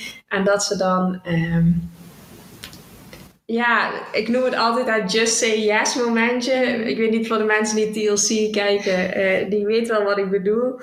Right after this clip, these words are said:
Maar in ieder geval het moment dat ze weglopen met z'n tweeën, hand in hand, dat de rijst, eh, op hun, eh, gezicht wordt gesmeten, wat trouwens niet meer mag. Maar in ieder geval dat. Eh, hoewel ik de gelofte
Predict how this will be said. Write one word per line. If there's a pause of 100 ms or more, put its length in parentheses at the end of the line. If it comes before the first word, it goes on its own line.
(420)
Maar
in
ieder
geval
het
moment
dat
ze
weglopen
met
z'n
tweeën,
hand
in
hand,
dat
de
rijst,
eh,
op
hun,
eh,
gezicht
wordt
gesmeten,
wat
trouwens
niet
meer
mag. (1160)
Maar
in
ieder
geval
dat. (720)
Eh, (640)
hoewel
ik
de
gelofte